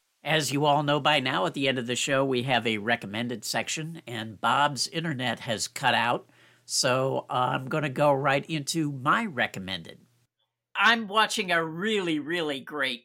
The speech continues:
show right now. Um, I, a few weeks back or months ago, I recommended a show, uh, an Israeli show called Hit and Run, and somebody wrote to me and said, you know, "The same actor is in this show called Fauda,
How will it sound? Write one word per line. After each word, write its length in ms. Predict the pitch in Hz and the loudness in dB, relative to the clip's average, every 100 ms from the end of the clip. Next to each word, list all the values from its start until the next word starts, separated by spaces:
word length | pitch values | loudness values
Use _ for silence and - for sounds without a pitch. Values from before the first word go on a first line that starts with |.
| _ | _
show 360 | - - 160 131 | -6 -2 -2 -2
right 320 | 120 120 117 | 0 -2 0
now. 360 | 131 117 117 110 | 0 0 -2 -4
Um, 340 | 165 147 139 143 | 2 2 2 2
I, 180 | 185 202 - | 2 2 0
a 60 | 190 | -2
few 320 | - 277 311 | -2 -6 -6
weeks 300 | 262 240 - | -4 -4 -2
back 360 | 185 170 175 160 | 4 6 6 2
or 80 | |
months 460 | 127 135 151 - - - _ | -8 -6 -6 -6 -8 -12 _
ago, 320 | - 156 151 156 | -4 0 0 2
I 140 | 151 | 2
recommended 640 | 147 175 175 170 165 151 | 4 0 0 -2 -2 -4
a 20 | 139 | -6
show, 400 | - 175 156 - - | -4 -2 -4 -6 -2
uh, 280 | 147 143 143 | 2 2 0
an 160 | 160 143 | -4 -4
Israeli 720 | 143 131 135 170 185 175 147 | -4 -4 -2 0 0 0 -4
show 460 | 127 - 135 127 120 | -4 -4 -4 -6 -8
called 240 | - 139 131 | -6 -6 -6
Hit 240 | 165 175 | -8 -8
and 140 | 139 | -10
Run, 360 | 131 147 147 143 _ _ _ _ - | 0 0 0 -4 _ _ _ _ -10
and 160 | 156 | -8
somebody 440 | - 269 277 269 196 | -4 -2 0 0 2
wrote 260 | 202 208 | 2 2
to 80 | 185 | -4
me 220 | 185 170 | -4 -2
and 180 | 160 147 | -2 -4
said, 460 | - 190 170 160 139 _ _ _ _ | -4 2 4 4 -2 _ _ _ _
you 120 | - 190 | -8 0
know, 360 | 180 165 151 | 2 2 0
"The 180 | 196 165 | 0 0
same 380 | 156 - 254 233 | 0 4 4 4
actor 580 | 165 175 - 165 135 131 | 4 4 4 -4 -4 -6
is 240 | 156 156 165 | -8 -8 -4
in 160 | 165 | -4
this 160 | 165 151 | -2 -2
show 340 | - 196 180 | 0 2 2
called 380 | 175 - 156 123 | 0 -2 -2 -4
Fauda, 600 | - - 165 175 147 104 | -12 4 6 6 2 -4